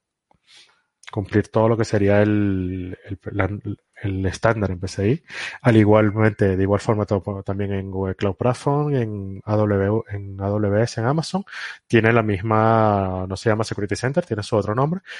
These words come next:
pero de igual forma tiene su componente que dice cumpli-, eh, cumplimiento normativo. <clears throat>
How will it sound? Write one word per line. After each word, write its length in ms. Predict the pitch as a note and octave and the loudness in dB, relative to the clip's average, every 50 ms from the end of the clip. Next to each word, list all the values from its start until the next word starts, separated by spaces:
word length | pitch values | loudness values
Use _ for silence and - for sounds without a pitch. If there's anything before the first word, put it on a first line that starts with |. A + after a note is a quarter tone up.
| - - | -18 -8
pero 140 | - A2+ G#2+ | -2 0 2
de 60 | G#2 | 4
igual 120 | G2+ G#2 - | 4 2 2
forma 280 | - A#2+ G#2 G2 F#2 | 2 0 0 0 -2
tiene 240 | - G#2+ G2+ G#2 G#2 | -2 -4 -4 -4 -4
su 120 | - - | -4 -2
componente 460 | - - A#2 G#2 A#2 G#2+ A2 G2+ G2 F#2+ | -2 -2 -2 -2 -2 -2 -2 -2 -4 -2
que 80 | F#2+ | 0
dice 280 | G2+ G#2+ G#2+ - - - | 0 0 -2 -2 -8 -12
cumpli-, 460 | - A2+ G#2+ G2 - G#2 G#2 G2+ G#2+ - | -10 -10 -10 -8 -6 -6 -6 -6 -6 -4
eh, 840 | A#2 A2+ G#2 G#2 G2 G2 G2 F#2+ F#2+ F#2 F#2 F#2 F2+ F2+ F2+ F2 E2+ | 0 0 2 2 2 2 0 0 -2 -2 -4 -4 -6 -8 -8 -10 -12
cumplimiento 420 | - - G#2 G#2 G2 G2 F#2 G2+ G#2+ | -12 -8 -4 -4 -2 -2 -2 -2 -2
normativo. 540 | A2+ G#2+ G#2+ G#2+ G2+ - D3 E3+ G#3 B3 - _ _ _ _ _ _ _ _ - _ _ _ | -2 -2 -2 -2 0 2 2 2 0 0 -6 _ _ _ _ _ _ _ _ -20 _ _ _
<clears throat> 40 | - | 2